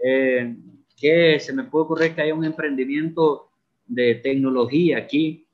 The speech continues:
y que necesitan unas tarjetas para procesar información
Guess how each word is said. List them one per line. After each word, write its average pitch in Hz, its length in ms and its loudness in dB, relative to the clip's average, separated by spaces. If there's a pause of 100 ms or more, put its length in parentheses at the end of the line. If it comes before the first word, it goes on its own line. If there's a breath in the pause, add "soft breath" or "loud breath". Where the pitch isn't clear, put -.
(360)
y 127 200 -6
que 113 760 2
necesitan 127 560 -6
unas 151 240 -4
tarjetas 139 560 -4 (640)
para 120 240 -4
procesar 120 420 -6
información 143 920 -4